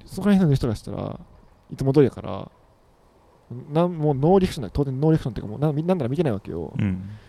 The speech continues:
Speaker 1: これすごいなんか、不思議やな、不思議な体験やった。なんか、新幹線とかやとさ、結構いるやん、その、し-、「富士山や」みたいな人。
Speaker 2: うん。
Speaker 1: けど、その、ど-、鈍行で走って初めてやったから、「あ、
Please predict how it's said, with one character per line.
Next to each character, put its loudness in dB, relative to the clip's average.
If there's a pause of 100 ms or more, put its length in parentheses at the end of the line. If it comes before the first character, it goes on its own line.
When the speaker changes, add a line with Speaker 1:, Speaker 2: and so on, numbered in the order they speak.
(800)
Speaker 1:
こ -4
れ 6
す 2
ご 8
い 6
な 2
ん -6
か、 -8 (1000)
不 -16
思 0
議 2
や 4
な、 -6
不 -8
思 -14
議 -2
な 2
体 -2
験 -10
や -8
っ -16
た。 -14
な -10
ん -16
か、 -14 (720)
新 -2
幹 0
線 2
と -4
か -4
や -4
と -12
さ、 -8 (1000)
結 -4
構 6
い 4
る 2
や 2
ん、 -6
そ -10
の、 -12
し-、 -8
「富 -4
士 -2
山 -6
や」 -10
み -16
た -10
い -14
な -12
人。 -14
Speaker 2:
う -14
ん。 -16 (480)
Speaker 1:
け -12
ど、 -6
そ -12
の、 -14 (1500)
ど-、 -8 (140)
鈍 6
行 8
で 8
走 2
っ -14
て -4
初 -4
め -2
て -12
や -18
っ -12
た -4
か -10
ら、 -8 (480)
「あ、 -4